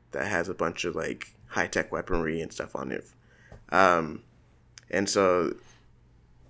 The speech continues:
they hijack that. They throw one guy out the plane, or when they <laughs> p-, bust into the plane, uh, all the pressure and everything, it sucks one of the guys out. And they're just like, "Cool. Like,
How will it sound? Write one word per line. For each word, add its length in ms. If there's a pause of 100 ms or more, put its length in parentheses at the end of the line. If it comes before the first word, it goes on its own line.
(320)
they 100
hijack 500
that. 300
They 100
throw 240
one 200
guy 180
out 160
the 60
plane, 300
or 160
when 140
they 200
<laughs> 420
p-, 80
bust 300
into 200
the 120
plane, 460 (540)
uh, 320 (640)
all 120
the 100
pressure 380
and 100
everything, 340
it 120
sucks 360
one 140
of 80
the 80
guys 340
out. 320 (600)
And 180
they're 100
just 200
like, 200
"Cool. 520 (220)
Like, 240